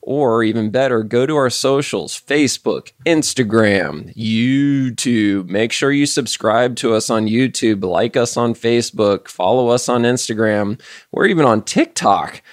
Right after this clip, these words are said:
Check us out everywhere. We've got tons of content going out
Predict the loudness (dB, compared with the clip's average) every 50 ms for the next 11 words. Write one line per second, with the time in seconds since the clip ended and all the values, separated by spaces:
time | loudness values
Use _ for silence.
0 | -20 -20 _ _ -2 0 0 2 0 0 0 -2 -2 0 0 2 2 2 2 0
1 | 0 2 2 2 2 0 0 0 0 0 0 -2 -2 -4 -8 -12 -14 -6 -2 0
2 | 2 2 2 2 0 -2 -2 0 0 2 2 0 0 -2 -2 -4 -4 0 0 2
3 | 2 4 2 2 2 0 0 0 -2 -6 -12